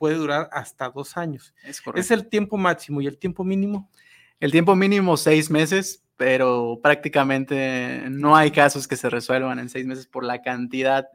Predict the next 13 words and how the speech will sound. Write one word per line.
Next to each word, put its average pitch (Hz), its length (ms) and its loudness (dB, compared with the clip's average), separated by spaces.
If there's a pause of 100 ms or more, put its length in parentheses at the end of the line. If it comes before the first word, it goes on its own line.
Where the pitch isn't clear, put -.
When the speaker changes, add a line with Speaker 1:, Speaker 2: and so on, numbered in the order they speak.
Speaker 2:
y 147 120 -14
eso 139 120 -8
es 143 80 -8
a 143 60 0
lo 127 180 -6
que, 131 400 -6 (100)
lo 131 140 -18
que 139 100 -12
iba 135 140 0
a 139 40 4
agregar, 135 380 0
Miguel, 139 320 -4 (800)
que 151 640 2